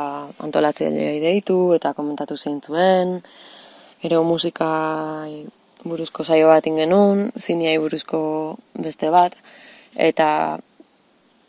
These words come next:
hola, batez ere rekuerdo dakat, e, ingenun saio batena izan zala, e, boller historia bat eta bi. Izan zan saio bat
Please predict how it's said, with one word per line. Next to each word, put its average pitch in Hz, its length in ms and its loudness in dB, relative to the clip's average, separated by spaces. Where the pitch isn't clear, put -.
hola, 156 240 -2
batez 151 260 -4
ere 170 160 6
rekuerdo 180 320 4
dakat, 175 460 6
e, 156 460 -10
ingenun 170 440 -2
saio 175 260 10
batena 175 380 6
izan 165 240 -4
zala, 160 440 0
e, 143 460 -10
boller 151 280 2
historia 156 440 2
bat 151 300 0
eta 151 300 -4
bi. 151 140 -2
Izan 160 260 -2
zan 170 160 2
saio 165 320 2
bat 165 260 2